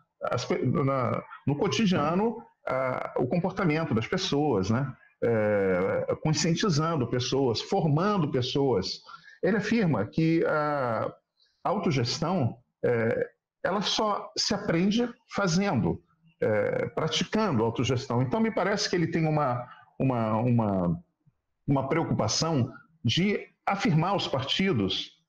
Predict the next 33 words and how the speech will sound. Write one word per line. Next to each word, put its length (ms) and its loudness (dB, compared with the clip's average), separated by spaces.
os 100 0
movimentos, 720 0
pra 140 -4
que 160 -4
assumam 720 0
a, 380 0
a 40 2
economia 480 2
solidária 720 0
como 420 0
um 120 2
projeto 800 0
autogestionário, 1400 0
tanto 280 -2
tático, 520 -2
né, 140 0
pra 160 -2
se 160 -2
fazer 360 0
no 120 -2
cotidiano, 680 0
mudando 520 2
a 20 2
vida 300 2
das 160 -2
pessoas, 560 0
em 40 2
que 80 -2
as 60 0
pessoas 300 -2
vão 100 2
se 100 -4
formar, 560 0